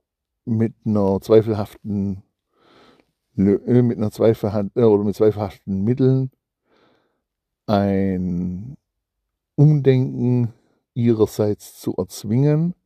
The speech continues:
weil sie persönlich für sich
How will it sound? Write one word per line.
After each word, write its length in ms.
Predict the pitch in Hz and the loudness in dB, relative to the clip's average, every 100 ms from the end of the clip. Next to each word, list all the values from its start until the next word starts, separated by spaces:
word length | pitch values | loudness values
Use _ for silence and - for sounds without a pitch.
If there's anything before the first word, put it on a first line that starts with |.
| _ _ _ _ _ _ _ - | _ _ _ _ _ _ _ -8
weil 200 | 107 101 | -4 -4
sie 100 | 101 | -4
persönlich 840 | 101 - 113 123 123 123 - - _ _ | -6 0 4 4 4 -2 -6 -20 _ _
für 200 | - 101 | -8 -8
sich 580 | - 113 - - _ | -4 -6 -6 -16 _